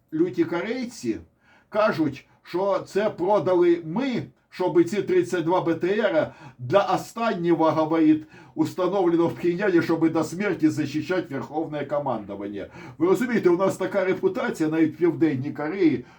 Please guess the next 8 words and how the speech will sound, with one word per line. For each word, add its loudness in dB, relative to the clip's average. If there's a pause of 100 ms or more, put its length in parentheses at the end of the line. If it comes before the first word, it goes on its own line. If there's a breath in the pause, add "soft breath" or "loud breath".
(100)
що 0
я 2
дивуюся, 0
як -2
вони -6
нам -6
стрільно -4
продають. -10